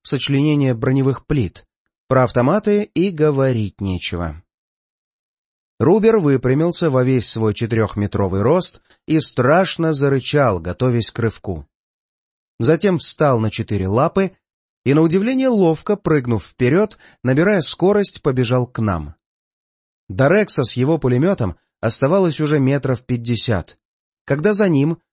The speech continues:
встала Диана с луком. На тетиве лежали две стрелы с чёрными наконечниками. С силой оттянув полимерную нить, она послала навстречу олимпийскому мишке смерть, заключённую в двух флаконах чёрного цвета.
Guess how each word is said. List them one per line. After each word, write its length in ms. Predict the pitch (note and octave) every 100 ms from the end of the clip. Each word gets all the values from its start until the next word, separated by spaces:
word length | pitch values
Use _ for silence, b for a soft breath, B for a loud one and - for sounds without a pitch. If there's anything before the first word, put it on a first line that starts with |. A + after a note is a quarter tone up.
| _
встала 500 | - - D#3+ G3+ G3+
Диана 400 | D3+ B2+ A#2 C3
с 160 | B2 -
луком. 460 | A2+ F#2+ E2 C#2+ - _ _ _ _ _ _
На 160 | A#2 B2
тетиве 640 | G2+ - F#2+ D#3 D#3 - _ _ _ -
лежали 400 | A#2+ C#3+ A3+ G#3
две 240 | C#3+ F#3
стрелы 520 | - - E3 D#3 G#2
с 60 | D#2
чёрными 520 | - D3+ D#3+ C#3 C#3+
наконечниками. 960 | C3+ B2+ C3+ A#2+ F2+ F#2+ F2+ D#2+ D2+ C#2 _ _ _ _ _ _ _ _ _
С 40 | -
силой 440 | - F#3 E3 A#2
оттянув 640 | - A2+ - C#3+ E3 C#3+ -
полимерную 640 | A2+ A#2 C#3+ B2+ G#2+ G#2
нить, 380 | B2 G#3 - - b b _
она 240 | B2 F#3
послала 520 | A3 F#3 - E3 F#3 D#3+
навстречу 580 | D3 - D3+ E3 D3
олимпийскому 640 | C#3+ C#3 C3+ D3 - C3 B2+
мишке 380 | F3 F3+ - F3
смерть, 720 | - C#3 E3 F#3 A#2 - b b b
заключённую 760 | A#2 C3 C3 A#2+ D#3+ D3+ C#3
в 100 | A2+
двух 340 | G#2+ C3+ B2+ -
флаконах 600 | G#2+ - C#3+ F3 D#3+ -
чёрного 520 | - B2+ A#2 B2 A#2+
цвета. 720 | - - A2 F#2 - D#2 D#2